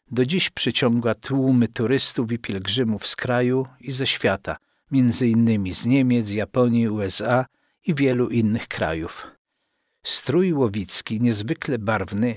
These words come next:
i bogato zdobiony, jest również propagowany przez tancerzy i solistów zespołu Mazowsze. Jesteśmy w rynku, tym głównym,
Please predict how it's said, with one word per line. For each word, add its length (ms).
i 120
bogato 460
zdobiony, 640
jest 240
również 440
propagowany 920
przez 360
tancerzy 600
i 80
solistów 680
zespołu 520
Mazowsze. 580
Jesteśmy 480
w 60
rynku, 380
tym 200
głównym, 540